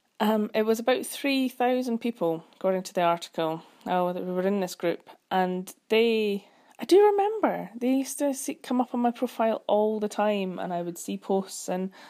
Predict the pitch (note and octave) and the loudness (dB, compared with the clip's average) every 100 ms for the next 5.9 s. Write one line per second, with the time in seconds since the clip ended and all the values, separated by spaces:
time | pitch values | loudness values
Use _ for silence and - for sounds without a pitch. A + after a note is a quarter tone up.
0 | - A3 B3+ B3+ G3+ F3+ F#3 F#3+ G#3 G#3 | 0 4 6 4 2 2 2 -2 0 0
1 | G3+ F#3+ F3 F3+ E3+ E3+ - F3 E3 F#3+ | 0 -2 -4 -4 -4 -4 -8 -6 -2 -4
2 | - - - _ - G3+ G3 - F#3+ F#3 | -6 -18 -20 _ 0 0 0 2 4 4
3 | - F#3+ F#3+ F#3+ F#3 _ - F#3+ - F#3 | 2 -2 2 2 2 _ -6 -4 2 2
4 | F3+ F#3 G3 - F#3 F#3 F#3+ G3+ G3+ G#3 | 2 0 -4 0 0 0 -4 -2 0 -2
5 | G#3+ F#3+ F#3+ F#3+ - F3+ F3+ F3+ | -4 -6 -4 -6 -2 0 0 -4